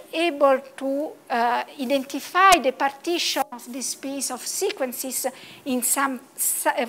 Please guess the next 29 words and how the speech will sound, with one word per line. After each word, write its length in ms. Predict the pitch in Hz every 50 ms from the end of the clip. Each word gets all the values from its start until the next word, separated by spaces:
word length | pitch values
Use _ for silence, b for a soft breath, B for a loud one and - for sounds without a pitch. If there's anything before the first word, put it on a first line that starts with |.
| 277
subfamilies, 1040 | - - - 320 311 - - - - 415 403 330 269 269 269 269 247 - - 285 285 285 B B B B B B B B -
so 240 | - - - 302 285
to 180 | 285 - 277
extract, 640 | 269 269 - - - - - 294 302 294 294 - 262
uh, 140 | 247 240 - - -
the 120 | 262 226 220
structure 840 | - - - - 339 403 415 349 - - - - 262 247 233 247
of 420 | 254 - - 269 254 247 254 277
the 100 | 240 240
space 500 | 233 - - - - 277 277 254 - -
of 200 | 233 220 - 247
these 140 | 220 247 226
sequences. 920 | - - - - 370 - - 254 240 233 - - 311 349 330 - - - - - B B B B B B B B B B 294
And 120 | 262 269
f-, 180 | - - - - -
to 180 | - 277 269 254
do 180 | 320 339 330
this, 300 | 285 339 370 359 - -
we 200 | 262 247 254 262
have, 260 | 269 277 269 247 226 247
uh, 80 | 254
used, 560 | 262 277 254 262 294 302 294 262 - - -
uh, 100 | 247 240 240
restricted 460 | 240 226 - - 294 294 - 277 247
Boltzmann 420 | 240 247 240 - - 285 294 254
machine. 560 | 240 247 247 240 - - - 359 349 277 254 254 - 381 B B B B B B B B B B B B B B -
And, 320 | 311 294 302 294 285 277 277
uh, 720 | 277 294 - 349 311 277 254 254 262 254 247 262 262 269 - - - - - 370
we 420 | 302 294 262 302 311 311 330 -